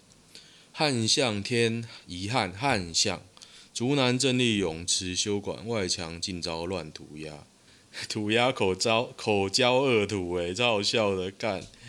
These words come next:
田胜杰，<laughs> 白痴哦。水情严峻，水鬼会被蒸发，民俗学家道真相。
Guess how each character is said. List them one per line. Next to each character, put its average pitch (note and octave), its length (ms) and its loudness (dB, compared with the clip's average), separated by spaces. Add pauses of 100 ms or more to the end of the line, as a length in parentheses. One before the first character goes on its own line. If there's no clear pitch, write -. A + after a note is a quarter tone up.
(440)
田 G2+ 160 0
胜 B2+ 480 2
杰， F#2+ 420 0 (580)
<laughs> F3+ 520 -8
白 F2+ 240 -4
痴 F2+ 500 -4
哦。 A2+ 120 -18 (440)
水 G#2+ 280 2
情 A2+ 280 2
严 A#2 220 4
峻， B2 260 2
水 A2 240 4
鬼 G#2+ 280 2
会 G#2 80 2
被 A2 120 2
蒸 G2 280 0
发， F#2+ 260 -4
民 G2 340 -4
俗 F#2+ 400 -4
学 F2+ 300 -2
家 F#2 240 -2
道 G2 220 -4
真 F2+ 240 -8
相。 F2+ 160 -4